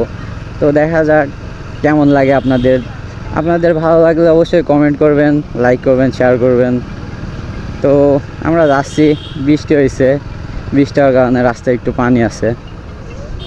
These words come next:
তো সবসময় আমরা চোখ কান খোলা রেখে বাইক চালাবো, যেহেতু আমরা রাইডার, আমাদের চোখ কান খোলা রেখে গাড়ি চালানো লাগবে। বাইক তো আর চোখ কান খোলা না রাখলে হবে না, বাইক চালানো হবে না। চারিদিকে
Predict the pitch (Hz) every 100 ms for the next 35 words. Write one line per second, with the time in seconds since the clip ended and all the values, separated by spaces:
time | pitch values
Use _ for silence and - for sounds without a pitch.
0 | - - - - 202 196 196 190 196 190
1 | 190 185 185 - 175 170 170 165 165 170
2 | 156 151 160 160 - 143 135 131 - 135
3 | 131 123 131 - - - - 113 127 131
4 | 143 135 127 120 123 120 123 123 - -
5 | 127 127 123 123 113 - - - - -
6 | 143 131 135 135 135 127 135 135 131 127
7 | 127 123 127 127 123 123 123 120 113 123
8 | 123 - - 110 117 107 - 123 120 120
9 | - - - - - - - - 123 -
10 | 135 135 127 127 131 131 127 127 127 123
11 | 120 139 156 139 - - 117 113 - 123
12 | 123 120 113 110 104 - - - - -
13 | - - - 127 127 131 135